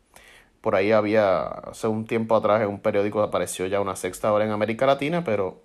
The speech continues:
no sé de qué, no se supo más de ella, pero sí se hacen llamar la sexta ola. Este, pero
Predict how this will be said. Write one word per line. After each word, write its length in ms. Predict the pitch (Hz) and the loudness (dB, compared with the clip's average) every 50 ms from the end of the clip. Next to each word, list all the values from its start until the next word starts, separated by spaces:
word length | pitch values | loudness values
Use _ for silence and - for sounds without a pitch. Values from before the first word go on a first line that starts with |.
| _ _ _ | _ _ _
no 220 | - 113 113 117 | -6 -4 -4 -2
sé 220 | 117 - - 123 123 | -4 -2 0 0 2
de 160 | 123 120 117 | 2 0 0
qué, 320 | - 117 117 120 123 117 110 | 0 2 2 4 4 2 2
no 100 | 113 117 | 0 -4
se 80 | 135 | -6
supo 280 | 131 - - 120 120 123 | -6 -8 -6 -4 -2 -2
más 180 | 117 113 107 101 | -2 -2 -2 0
de 240 | 110 110 117 123 | 0 2 2 2
ella, 300 | 117 107 98 101 110 - - - _ _ - - - - - - _ _ _ _ | 0 0 -2 -4 -6 -8 -14 -20 _ _ -20 -20 -20 -20 -20 -20 _ _ _ _
pero 200 | 120 113 110 107 | 2 2 2 2
sí 220 | - 127 117 113 | 0 -2 -2 -2
se 160 | 113 - - | -2 0 2
hacen 240 | 110 107 - 117 113 | 2 2 2 0 0
llamar 260 | 120 113 110 110 110 | 0 2 2 2 4
la 120 | 110 110 104 | 2 2 0
sexta 420 | - - 95 - - - 98 90 | 0 -6 -8 -8 -4 -2 0 0
ola. 300 | 87 80 80 - - - - _ _ _ _ _ _ _ _ _ _ _ _ _ _ _ _ _ _ - - - - - - - - - - - - - - _ _ _ _ | 0 -2 -4 -8 -10 -14 -18 _ _ _ _ _ _ _ _ _ _ _ _ _ _ _ _ _ _ -20 -20 -20 -18 -18 -18 -18 -20 -20 -20 -20 -20 -20 -20 _ _ _ _
Este, 800 | - 98 95 92 - - - 95 92 90 87 87 87 80 85 87 - | -2 0 0 -2 -4 -6 -2 0 0 0 0 0 -2 -4 -8 -10 -2
pero 560 | - 127 117 127 120 117 113 113 113 - - | 0 4 6 6 6 6 6 4 2 -2 -10